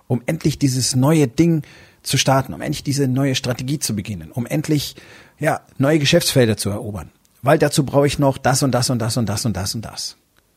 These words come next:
Und in aller Regel ist das erstens nicht wahr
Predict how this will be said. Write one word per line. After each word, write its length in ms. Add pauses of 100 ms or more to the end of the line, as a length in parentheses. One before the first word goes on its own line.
(840)
Und 160
in 120
aller 300
Regel 340
ist 280
das 240 (640)
erstens 340
nicht 200
wahr 440